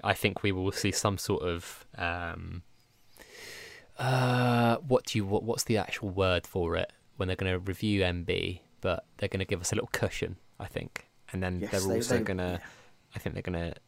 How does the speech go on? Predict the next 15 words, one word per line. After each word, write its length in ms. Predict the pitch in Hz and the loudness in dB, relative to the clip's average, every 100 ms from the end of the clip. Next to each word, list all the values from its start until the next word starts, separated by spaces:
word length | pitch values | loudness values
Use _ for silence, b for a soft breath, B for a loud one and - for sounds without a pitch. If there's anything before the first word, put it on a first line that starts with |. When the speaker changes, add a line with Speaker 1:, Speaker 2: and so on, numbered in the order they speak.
| - | -10
Speaker 1:
increase 400 | - 85 - - - | -8 -6 -8 -8 -8
P 140 | 92 | -8
B 200 | - 90 | -6 -6
as 140 | 87 - | -6 -6
well 220 | - 92 - | -8 -8 -16
before 260 | - - 98 | -16 -10 -8
the 80 | 90 | -4
new 120 | 220 | -2
Speaker 2:
Mm. 60 | - | -2
Speaker 1:
season. 320 | 95 98 98 - 123 | -6 -8 -12 -6 -2
I, 80 | |
Speaker 2:
Mm. 80 | 110 | 8
Speaker 1:
I 60 | 120 | 6
think 360 | - 104 92 | 8 4 4
it, 80 | - | -4